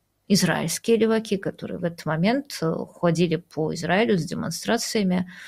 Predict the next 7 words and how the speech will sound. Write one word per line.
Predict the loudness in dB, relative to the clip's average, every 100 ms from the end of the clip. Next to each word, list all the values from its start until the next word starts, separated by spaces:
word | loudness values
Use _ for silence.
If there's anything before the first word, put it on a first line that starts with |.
| -20 -14 -4
э, | -2 -2 -2 -4 -6 -12 _ -16
«Нетаньяху, | 0 6 8 8 8 6 6 4 2
сделай | 2 4 4 2
все | 0 0
для | 0
возвращения | 0 -2 -4 -4 -2 0 -2
заложников». | -6 -10 -12 -14 -16 -20 -20 -20